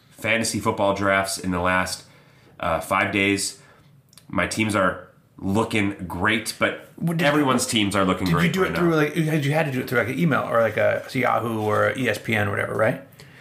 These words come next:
Speaker 1: Oh yeah, I, I've, I'm strictly that.
Speaker 2: Yeah,
Speaker 1: I've
Speaker 2: me
Speaker 1: never
Speaker 2: too.
Speaker 1: done a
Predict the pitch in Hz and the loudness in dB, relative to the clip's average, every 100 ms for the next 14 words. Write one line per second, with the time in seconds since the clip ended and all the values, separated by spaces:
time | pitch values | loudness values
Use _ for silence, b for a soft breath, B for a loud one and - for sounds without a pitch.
0 | B B B 180 180 147 - 165 - 139 | B B B 0 2 2 0 0 0 0
1 | 165 147 - - 127 147 143 - 120 98 | 0 -2 -6 -8 -2 -2 -2 -2 -2 0
2 | 90 87 78 73 98 117 127 127 120 110 | 0 2 0 -2 0 0 2 2 2 0
3 | 120 104 101 95 90 87 - | 2 2 2 2 2 0 -6